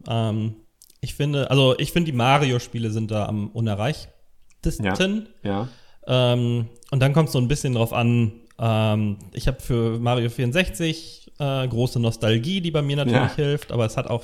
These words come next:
Speaker 1: seine Ecken und Kanten. Ähm, ich find Odyssey super, aber das kann recht komplex sein für Leute,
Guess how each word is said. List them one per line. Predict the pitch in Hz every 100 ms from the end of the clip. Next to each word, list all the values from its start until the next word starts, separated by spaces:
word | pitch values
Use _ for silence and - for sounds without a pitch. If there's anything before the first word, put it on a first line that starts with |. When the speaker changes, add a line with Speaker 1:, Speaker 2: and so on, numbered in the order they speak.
| - -
Speaker 1:
seine | 113 110
Ecken | 110 113 117
und | 113
Kanten. | 143 170 165 151 151 - - - - - -
Ähm, | 131 123 117 113 110 113 - - - _ - _
ich | 127 -
find | 123 117 110 107 - -
Odyssey | - 165 160 147 120
super, | 113 180 170 160 156 165
aber | - 127 117 113 110 113 - -
das | 120 - _ _
kann | - 127 147
recht | 147 139
komplex | - 123 - 160 -
sein | 160 160
für | 139
Leute, | 131 147 151 143 147